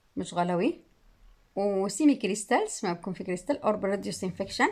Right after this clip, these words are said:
آه، ميك، آه، الكلاين بروتيوس هاز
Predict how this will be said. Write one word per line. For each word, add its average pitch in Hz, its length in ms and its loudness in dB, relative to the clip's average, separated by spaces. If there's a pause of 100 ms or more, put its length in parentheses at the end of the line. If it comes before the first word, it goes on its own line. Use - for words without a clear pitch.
(1080)
آه، 185 320 6
ميك، 226 460 2
آه، 185 580 2
الكلاين 208 500 2
بروتيوس 202 680 -2
هاز 208 440 0